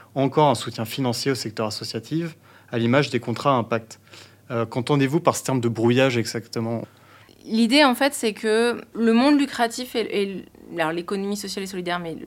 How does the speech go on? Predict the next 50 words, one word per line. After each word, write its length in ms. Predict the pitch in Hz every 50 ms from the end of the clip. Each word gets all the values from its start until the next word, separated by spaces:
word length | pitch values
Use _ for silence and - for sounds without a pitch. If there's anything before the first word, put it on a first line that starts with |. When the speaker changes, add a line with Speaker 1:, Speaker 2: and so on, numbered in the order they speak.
| - -
Speaker 2:
je 100 | 160 160
dirais 240 | 165 175 165 170 160
parler 260 | - - 175 175 175
du 80 | 170
monde 180 | 170 175 180 180
associatif, 720 | 170 175 - 196 185 - 196 190 190 - 254 277 - - - - - _ -
commence 360 | - 220 220 226 247 247 240
à 60 | 233 202
échanger 440 | 208 202 - 226 208 214 208 254
de 140 | 233 208 220
plus 500 | 190 - - - - - 254 254 226 220
en 140 | 233 226 226
plus 260 | 226 - - 254 285
fortement 580 | - - 262 226 - - 226 208 185 170 156 - - - _ _ -
autour 220 | 202 - 262 254
de 100 | 220 233
plein 200 | 220 233 233 226
d'enjeux. 180 | 214 202 185 180
Déjà 260 | 180 202 208 247 233
parce 200 | 226 196 190 -
qu'effectivement, 480 | 202 185 185 190 185 - 202 202 202
vous 100 | 190 180
le 60 | 175 170
disiez 220 | 175 180 185 185
à 20 |
l'instant, 320 | 180 180 185 180 - 196 185
les 120 | 170 165
entreprises 400 | 180 185 - 220 196 - 208 190
lucratives 640 | 190 196 - - 185 180 - - 220 202 180 165 156 - - - - - - - - - _
participent 460 | - 233 - - - 226 - - 220 185
de 100 | 196 190
plus 180 | 196 - 185
en 100 | 190 175
plus 200 | 180 - 196 -
à 60 | 190
l'action 280 | 160 160 160 - - 160
publique, 420 | 156 190 170 185 294 330 - - - - - - _
donc 240 | 202 196 190 - - - _ - -
prennent 320 | - - - 294 285 277
en 80 | 247 226
charge 300 | 220 - 233 220 220 196
des 120 | 185 180
questions 320 | - 196 190 - - 202
qui 100 | 190 -
étaient 120 | - - -
prises 280 | - - - - 175
autrefois 340 | 170 170 - - - - 190
par 160 | 190 - 151
l'État 260 | 151 165 165 165 170 170
social. 420 | - - 175 175 - 214 240 381